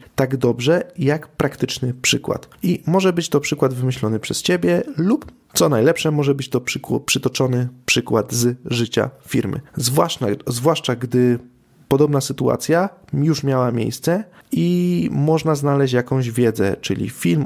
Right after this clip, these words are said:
opis, opis w sensie, że zostało to gdzieś spisane, w jaki sposób ta sytuacja była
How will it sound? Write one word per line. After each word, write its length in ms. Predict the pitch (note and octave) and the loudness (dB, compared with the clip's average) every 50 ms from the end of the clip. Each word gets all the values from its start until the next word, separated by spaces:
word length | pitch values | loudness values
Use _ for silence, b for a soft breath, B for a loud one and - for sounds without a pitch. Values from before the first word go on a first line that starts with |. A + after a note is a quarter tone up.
| - | 0
opis, 380 | C#3+ C3 B2+ - A#2+ - - - | -2 -2 0 0 -2 -2 -2 0
opis 280 | - C#3 C#3 B2 A#2 - | 0 0 0 0 -4 -2
w 40 | - | 0
sensie, 260 | A#2+ A2+ - - G#2+ | -2 -2 0 0 2
że 160 | A#2 A2 G#2 | 2 2 2
zostało 360 | G#2 A2+ - - A2+ A2+ G#2+ | 2 0 0 0 2 2 2
to 100 | - - | 0 -2
gdzieś 200 | A#2 C3 - G#2+ | -4 -4 -4 -6
spisane, 480 | - - - - - - F3 F3+ E3+ D3 | -6 -8 -6 -4 0 0 0 0 0 0
w 20 | |
jaki 160 | C#3+ C#3 - | -2 -4 -6
sposób 240 | - - D3+ D3+ C#3 | -6 -6 -6 -6 -2
ta 100 | - C#3 | -2 -2
sytuacja 400 | B2+ - - - C#3 C3+ - C#3+ | -4 -2 -2 -2 -2 0 0 -2
była 180 | C#3 C3 C3 | 0 0 0